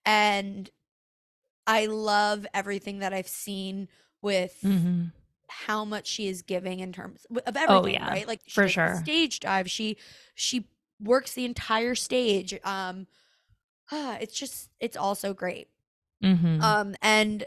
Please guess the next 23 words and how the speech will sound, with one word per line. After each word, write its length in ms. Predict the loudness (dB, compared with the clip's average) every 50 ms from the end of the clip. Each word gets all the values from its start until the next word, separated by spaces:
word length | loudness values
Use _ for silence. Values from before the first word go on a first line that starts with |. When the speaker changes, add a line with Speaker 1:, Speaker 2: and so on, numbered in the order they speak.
| -10 -6
Speaker 1:
the 140 | -4 -2
one 280 | 2 4 4 4 4 2
thing 340 | 0 0 2 2 2 2 2
that 680 | 2 2 4 4 2 2 0 -2 -6 -8 -10 -10 -8 -10 -12
we 720 | -10 -8 -6 -4 -4 -4 -4 -4 -4 -4 -4 -4 -6 -8 _ _ _ _ _ _ 2
are, 240 | 4 4 4 4 2 -2 -10 _ -8
I 100 | -6 -4
guess, 240 | -4 -4 -6 -6 -6
did 280 | -4 -4 -2 -2 -4 -6 _ _ _ _ _ -16
spoil, 440 | -12 -4 0 2 4 4 4 4 2
and 180 | 0 0 0
I 120 | 0 -2 -2
will 280 | -2 -4 -4 -4 -2
allow 240 | -2 0 2 2 2
myself 300 | 2 2 0 -2 -4 -6
to 80 | -8 -8
spoil 260 | -2 0 2 2 2
for 120 | 0 -2
myself, 280 | -4 -4 -6 -6 -8 -8
is 120 | -10 -10
the 80 | -10 -12
secret 360 | -12 -12 -12 -12 -12 -12 -10
songs. 380 | -10 -12 -12 -12 -16 -18 -20